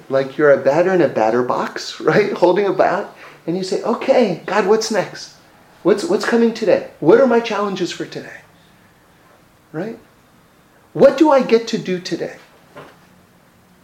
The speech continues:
That phone call? Okay, did it.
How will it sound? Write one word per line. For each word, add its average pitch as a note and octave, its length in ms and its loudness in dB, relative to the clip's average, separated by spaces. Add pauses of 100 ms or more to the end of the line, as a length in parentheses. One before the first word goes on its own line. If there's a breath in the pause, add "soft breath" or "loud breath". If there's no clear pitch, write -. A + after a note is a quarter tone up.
(720)
That F#3+ 220 6
phone A#3 180 6
call? - 340 4
Okay, F#3 440 0 (100)
did E3 140 8
it. - 220 0